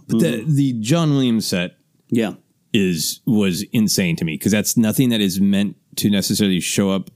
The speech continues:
Speaker 1: on, uh, on, uh, it, no one is meant to get that from watching the movie. Like, now we can go pause.
Speaker 2: Yeah.
Speaker 1: But, right, that there were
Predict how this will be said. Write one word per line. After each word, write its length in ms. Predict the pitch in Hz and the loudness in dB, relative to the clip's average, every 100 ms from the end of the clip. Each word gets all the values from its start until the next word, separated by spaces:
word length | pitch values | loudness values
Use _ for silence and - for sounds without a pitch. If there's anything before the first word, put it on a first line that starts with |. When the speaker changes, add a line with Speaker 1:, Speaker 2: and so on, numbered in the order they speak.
| - | -4
Speaker 1:
on, 500 | 98 92 90 87 85 - - - _ _ _ _ _ _ _ - - - - - | -2 0 0 0 -2 -8 -20 -20 _ _ _ _ _ _ _ -14 -12 -10 -10 -4
uh, 320 | 107 104 107 117 131 | -2 -2 -4 -6 -2
on, 200 | 123 110 101 | 0 0 -4
uh, 100 | 131 | -4
it, 200 | - 143 | -2 0
no 240 | - 160 170 | 2 2 2
one 160 | 170 | 2
is 160 | 151 110 | 0 0
meant 380 | 127 123 123 113 | 0 2 0 0
to 60 | |
get 180 | 101 107 | 0 0
that 160 | 110 92 | 0 0
from 100 | 104 | 0
watching 220 | 95 - | 0 0
the 80 | 92 | 0
movie. 180 | 90 80 | 0 -2
Like, 160 | 85 | -2
now 160 | 110 135 | 0 2
we 80 | 104 | 2
can 100 | 104 | 0
go 120 | 92 | 0
pause. 440 | - 82 69 - - - - | 0 -2 -6 -8 -10 -14 -4
Speaker 2:
Yeah. 160 | 113 | 0
Speaker 1:
But, 60 | 107 | 2
right, 240 | 98 101 123 | 2 0 0
that 300 | 92 87 110 | -2 -2 -4
there 180 | 98 92 | -2 0
were 320 | 87 85 85 | 0 -2 -4